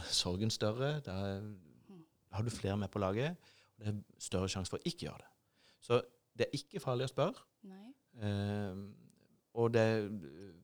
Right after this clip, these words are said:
Speaker 1: det beste du kan gjøre, det er å grave.
Speaker 2: Mm.
Speaker 1: Eh, og spørre om det er OK at du graver. Eh, og så få lavet en plan hvis det, det er tilfelle at det, det er så galt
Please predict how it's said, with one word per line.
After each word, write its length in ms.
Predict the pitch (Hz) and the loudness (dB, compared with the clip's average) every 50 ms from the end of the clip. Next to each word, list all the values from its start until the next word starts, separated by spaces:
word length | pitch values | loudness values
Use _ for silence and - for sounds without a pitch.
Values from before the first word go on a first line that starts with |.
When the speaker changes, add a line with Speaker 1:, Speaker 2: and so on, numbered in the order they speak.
| - - - - | -20 -16 -10 -4
Speaker 1:
det 80 | 110 | 0
beste 240 | 104 113 - - - 143 | 2 2 2 2 2 2
du 60 | 135 | 2
kan 120 | 139 143 | 2 4
gjøre, 160 | 143 147 165 170 | 4 4 4 2
det 80 | 110 92 | 2 2
er 60 | 104 | 2
å 40 | 120 | 0
grave. 400 | 113 92 90 85 85 110 156 190 - _ - | 2 2 2 4 4 2 0 -2 -4 _ -16
Speaker 2:
Mm. 280 | 226 208 196 185 196 220 _ - | -14 -14 -14 -14 -18 -20 _ -18
Speaker 1:
Eh, 600 | 117 110 107 104 101 101 98 92 - - 64 85 78 80 - _ - | -16 -16 -14 -14 -14 -16 -16 -18 -20 -20 -20 -20 -20 -20 -20 _ -8
og 80 | - 110 | -6 -4
spørre 240 | - - - 98 98 | 0 4 4 4 4
om 100 | 104 107 | 4 4
det 60 | 107 | 2
er 100 | 107 - | 2 2
OK 220 | 113 107 101 - - 104 101 104 | 0 0 0 0 0 0 0 0
at 80 | 107 - | 0 -2
du 80 | 117 | 0
graver. 440 | 107 107 98 95 95 113 143 175 180 - _ _ _ _ _ _ _ _ _ _ _ _ - | 2 4 6 6 6 4 2 0 0 -6 _ _ _ _ _ _ _ _ _ _ _ _ -10
Eh, 520 | 101 98 95 95 92 92 90 87 87 85 85 - - | -6 -4 -2 -2 -2 -2 -2 -2 -4 -6 -8 -8 -10
og 80 | - - | -12 -8
så 200 | - - 101 95 90 90 | -4 -2 -2 -2 -2 -4
få 160 | - - - | -6 -8 -4
lavet 260 | 87 82 82 85 87 90 | -2 -2 -2 -2 0 -2
en 100 | 85 87 | -2 -2
plan 220 | - 80 78 78 80 | -2 -2 -2 -2 -2
hvis 140 | 85 80 - | -2 -4 -4
det, 140 | - 87 85 80 80 | -2 -2 -2 -2 -4
det 80 | 82 82 82 85 - - - | -4 -6 -8 -8 -12 -14 -10
er 280 | - 80 90 80 80 90 - _ _ _ _ | -8 -6 -6 -6 -6 -8 -10 _ _ _ _
tilfelle 380 | - 92 82 - - 85 82 80 | -6 -6 -6 -6 -6 -8 -10 -12
at 120 | - - | -14 -12
det, 200 | - 90 87 85 85 98 _ _ _ _ _ _ - | -14 -14 -14 -16 -20 -20 _ _ _ _ _ _ -12
det 100 | 90 - | -6 -4
er 40 | |
så 140 | - - 85 85 | -4 -2 -2 -4
galt 380 | - - - - - - - | -6 -8 -12 -14 -20 -20 -20